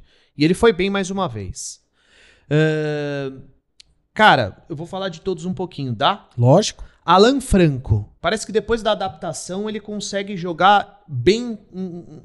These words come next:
Speaker 1: em todos os jogos em que o time necessita dele. Impressionante o crescimento desse argentino.
Speaker 2: É.
Speaker 1: É, Luiz Gustavo, liderança, um cara que, que, que conhece demais a posição, então,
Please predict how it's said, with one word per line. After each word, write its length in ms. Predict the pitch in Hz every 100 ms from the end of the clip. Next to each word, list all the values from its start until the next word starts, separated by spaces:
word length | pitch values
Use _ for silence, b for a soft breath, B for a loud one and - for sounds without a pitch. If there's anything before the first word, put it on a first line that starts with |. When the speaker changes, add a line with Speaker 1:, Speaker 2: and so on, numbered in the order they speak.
| 165
Speaker 1:
em 40 |
todos 260 | 165 277 240
os 100 | 196
jogos 460 | 185 214 214 208
em 160 | 202 208
que 140 | 208
o 80 | 214
time 280 | - - 202
necessita 580 | 202 202 170 196 190 175
dele. 200 | 151 127
Impressionante 640 | 131 185 - 185 165 185
o 40 | 170
crescimento 500 | 185 185 165 165 160
desse 260 | 165 175
argentino. 600 | 165 156 147 - 104 92 -
Speaker 2:
É. 160 | 101 101 b b b b b b -
Speaker 1:
É, 420 | 160 165 165 160
Luiz 280 | 170 247 214
Gustavo, 680 | 160 196 - 180 151 117 135
liderança, 840 | 156 170 185 190 254 262 - 220
um 160 | 202 170
cara 260 | 160 165 156
que, 320 | - 143 117
que, 500 | _ - 110 98 113 _
que 160 | - 117
conhece 420 | - 156 151 -
demais 400 | 147 151 160 165
a 60 | 147
posição, 680 | 147 135 131 - 175 220 214
então, 460 | 147 147 143 117